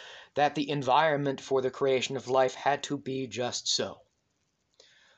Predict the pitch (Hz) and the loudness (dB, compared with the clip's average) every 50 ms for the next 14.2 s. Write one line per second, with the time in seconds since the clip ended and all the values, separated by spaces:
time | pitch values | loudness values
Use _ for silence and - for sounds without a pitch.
0 | _ - - 135 165 196 240 226 - 190 175 - - 151 147 139 139 131 - - | _ 0 2 4 4 4 4 4 4 2 2 2 2 -2 -2 -2 -4 -4 0 0
1 | 143 156 180 - 170 139 131 139 147 175 143 - - - - _ _ _ _ _ | 0 2 2 0 0 0 0 0 0 -2 -2 -2 -4 -6 -8 _ _ _ _ _
2 | - - - 143 127 127 127 - - - 123 123 123 127 120 127 131 - 123 117 | -4 -2 0 0 0 0 -2 -4 -6 -6 -4 -2 0 0 0 0 0 -2 -2 -4
3 | 113 - - - 127 131 120 - 120 - 123 117 120 123 120 117 127 - - - | -2 -2 0 0 0 0 -2 -4 -6 -4 -4 -4 -4 -4 -4 -4 -4 0 2 2
4 | 202 185 - - - 85 - - - _ _ - - - - - - _ _ _ | 2 2 0 -4 -8 -8 -10 -12 -18 _ _ -20 -20 -20 -20 -20 -20 _ _ _
5 | _ _ - 127 123 113 110 - - _ _ _ _ _ _ _ - - - 131 | _ _ -2 0 0 0 -2 -4 -6 _ _ _ _ _ _ _ -20 -14 -8 -6
6 | 127 131 139 131 - - 120 113 123 123 123 123 131 131 - 120 110 104 113 110 | -4 -2 0 0 0 0 -2 -2 -2 0 2 2 2 0 0 -4 -6 -6 -6 -8
7 | 117 117 113 107 107 - - 127 113 117 120 123 135 147 135 120 127 131 - 113 | -8 -8 -8 -8 -10 -12 -14 -10 -6 -4 -2 -2 -2 -2 0 0 0 0 -2 -4
8 | 117 120 120 127 143 143 - - 123 123 135 143 135 - - - - 127 127 131 | -6 -6 -4 -2 -2 -2 -4 -6 -8 -4 -4 -2 -4 -4 -6 -8 -8 -6 -4 -4
9 | 135 135 - - 123 117 107 101 - 107 - - 131 123 110 101 87 - - - | -6 -6 -6 -4 -4 -2 -2 -4 -6 -6 -6 -2 -2 -2 -2 -2 -2 -4 -4 -4
10 | - _ _ _ _ _ _ _ _ _ _ _ - - _ _ - - - - | -4 _ _ _ _ _ _ _ _ _ _ _ -20 -20 _ _ -20 -20 -20 -20
11 | - - _ _ - - 151 139 - 208 220 247 202 185 175 - - 180 165 156 | -20 -20 _ _ -8 -4 -2 0 2 2 2 2 2 2 0 0 0 0 2 2
12 | 131 - - - 131 123 127 123 120 - - - 156 151 - - 113 98 101 - | 2 0 -2 -4 -4 -6 -6 -8 -10 -8 -2 0 0 0 0 -2 -4 -4 -4 -4
13 | 127 - - - 165 170 175 160 139 - - - 135 131 - - - - 156 147 | -6 -4 0 0 2 4 4 2 0 -2 -4 -6 -4 -2 -2 -2 -2 -2 0 0
14 | 139 135 - | 0 -2 -2